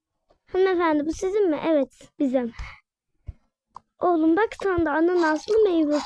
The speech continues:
suyu. Aynı arkadaşınınkisi gibi. Evet ya. Çok iyi oldu. Pardon.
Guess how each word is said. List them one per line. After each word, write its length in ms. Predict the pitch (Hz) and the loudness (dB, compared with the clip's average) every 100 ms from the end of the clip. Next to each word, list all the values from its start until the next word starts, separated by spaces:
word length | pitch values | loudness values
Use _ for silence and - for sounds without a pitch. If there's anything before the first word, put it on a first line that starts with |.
| - | -6
suyu. 200 | - 240 277 _ _ - _ - _ - _ _ - | -6 -6 -10 _ _ -20 _ -20 _ -20 _ _ -2
Aynı 460 | 330 330 466 440 | 0 2 2 2
arkadaşınınkisi 840 | 339 320 311 - 330 302 285 - 269 | -2 -4 -4 0 0 0 -2 -6 -6
gibi. 220 | 262 - - _ _ _ _ _ _ | -6 -8 -16 _ _ _ _ _ _
Evet 440 | 269 262 262 - 254 | -2 -2 -4 -8 -6
ya. 140 | 233 254 - _ _ _ _ | -4 -6 -12 _ _ _ _
Çok 300 | 311 277 - | -6 -4 -2
iyi 80 | 269 | 0
oldu. 380 | 254 254 269 277 - - - - - - - - - - - - - - - _ - _ _ _ - - - _ _ - - | 0 -2 -2 -4 -8 -10 -12 -12 -10 -10 -10 -8 -6 -6 -8 -12 -10 -10 -12 _ -20 _ _ _ -18 -18 -20 _ _ -8 2
Pardon. 680 | 427 427 415 415 415 403 | 4 4 2 2 0 -2